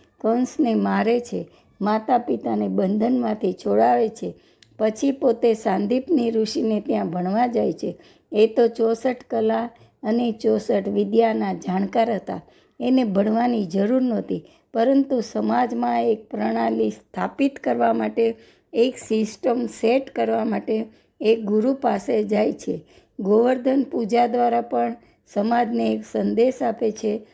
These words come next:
કે જડ અને રૂઢિવાદી પ્રથાઓને છોડો અને જે તમારા માટે ઉપયોગી છે, કલ્યાણકારી છે,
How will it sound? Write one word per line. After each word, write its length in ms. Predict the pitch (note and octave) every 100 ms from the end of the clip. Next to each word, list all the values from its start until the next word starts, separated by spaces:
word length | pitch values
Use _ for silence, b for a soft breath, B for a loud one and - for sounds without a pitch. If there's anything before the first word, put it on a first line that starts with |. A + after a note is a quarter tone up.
| b b -
કે 140 | A#3
જડ 460 | G3+ - F#3 A#3 B3
અને 400 | B3 A3 G#3+ G#3
રૂઢિવાદી 680 | F3+ G#3+ A3+ A#3+ A#3 A#3 A3
પ્રથાઓને 760 | - G3 F#3+ G#3+ G#3+ G#3 G3
છોડો 460 | F#3+ A3 A3+ A#3+ A#3+ B B B
અને 280 | G#3+ A3+ A3+
જે 360 | G#3+ - G#3 C#4
તમારા 440 | C#4 B3 A#3+ A#3
માટે 300 | G#3 G#3 G3
ઉપયોગી 640 | G#3+ F3+ - G#3+ G#3+ A#3
છે, 300 | A3 A3+ A#3 A3 B B B -
કલ્યાણકારી 840 | G#3 A3 A3 A#3+ C4+ B3 A#3+ A3+
છે, 320 | G#3+ A3 A3